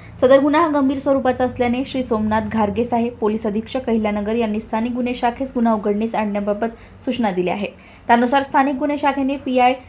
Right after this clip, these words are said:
श्री किरणकुमार कबाडी, दि-, पीएसआय दीपक मेहे, राजेंद्र वाघ, पोलीस अंमलदार विष्णू भागवत,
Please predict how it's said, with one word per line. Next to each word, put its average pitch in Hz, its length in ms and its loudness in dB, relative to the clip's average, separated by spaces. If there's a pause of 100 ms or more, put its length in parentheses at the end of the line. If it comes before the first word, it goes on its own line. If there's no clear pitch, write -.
(320)
श्री 302 180 2
किरणकुमार 269 800 2
कबाडी, 226 440 2 (120)
दि-, 196 240 -8
पीएसआय 233 420 4
दीपक 220 360 -2
मेहे, 226 320 2 (320)
राजेंद्र 254 420 6
वाघ, 247 220 6 (180)
पोलीस 233 260 2
अंमलदार 220 360 0
विष्णू 220 320 -2
भागवत, 208 340 0